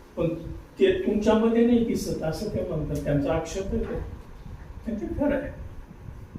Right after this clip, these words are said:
म्हणून या शेवटच्या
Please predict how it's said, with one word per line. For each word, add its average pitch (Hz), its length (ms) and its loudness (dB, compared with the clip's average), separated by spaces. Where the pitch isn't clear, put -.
म्हणून 151 300 4
या 147 180 4
शेवटच्या - 440 6